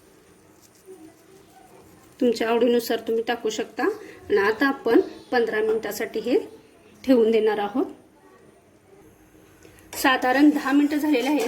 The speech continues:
तुम्ही पाहू शकता खालच्या बाजूनं कसा तो बेक झालेला आहे. मस्तच.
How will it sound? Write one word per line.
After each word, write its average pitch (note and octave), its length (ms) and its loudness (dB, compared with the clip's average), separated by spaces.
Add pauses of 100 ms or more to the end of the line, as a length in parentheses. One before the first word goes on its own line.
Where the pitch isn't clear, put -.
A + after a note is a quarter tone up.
तुम्ही A#3+ 160 -4
पाहू C4 280 -2
शकता C#4+ 440 -4 (400)
खालच्या A#3+ 340 -2
बाजूनं B3 300 0
कसा B3 300 -4 (100)
तो F4+ 140 2 (240)
बेक B3 280 4
झालेला B3+ 380 -2
आहे. C4+ 260 -4 (1800)
मस्तच. B3 580 -4